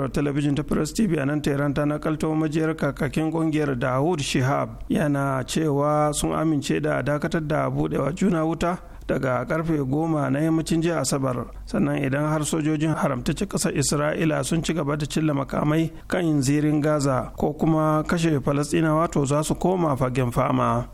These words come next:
Kafin haka dai, jiragen yakin Yahudawan Isra'ila sun kashe mutane kimani talatin. Sannan wasu ɗari da hamsin suka ji rauni a hare-haren da suka yi ta kaiwa a yankin zirin Gaza. An rusa gidaje fiye da hamsin da ɗaya, sannan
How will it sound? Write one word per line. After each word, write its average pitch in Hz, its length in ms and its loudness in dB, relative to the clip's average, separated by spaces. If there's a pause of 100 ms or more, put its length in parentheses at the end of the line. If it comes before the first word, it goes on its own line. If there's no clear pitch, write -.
(100)
Kafin 180 320 2
haka 240 200 0
dai, 175 380 2
jiragen 175 440 0
yakin 180 280 0
Yahudawan 175 480 0
Isra'ila 139 800 0
sun 170 240 -2
kashe 190 300 0
mutane 170 480 0
kimani 160 460 0
talatin. 131 640 0 (260)
Sannan 147 540 0
wasu 160 400 0
ɗari 151 260 0
da 151 120 -2
hamsin 135 260 0
suka - 260 -2
ji 156 160 -2
rauni 156 440 0
a 151 340 0
hare-haren 147 500 0
da 135 360 0
suka - 340 -2
yi 143 140 0
ta 170 100 -2
kaiwa 147 580 0
a 135 380 0
yankin 156 540 0
zirin 127 340 0
Gaza. 120 560 0 (380)
An 147 160 -2
rusa 147 520 0
gidaje 143 460 0
fiye 147 240 0
da 143 120 0
hamsin 135 280 0
da 139 100 0
ɗaya, 156 300 0
sannan 143 320 0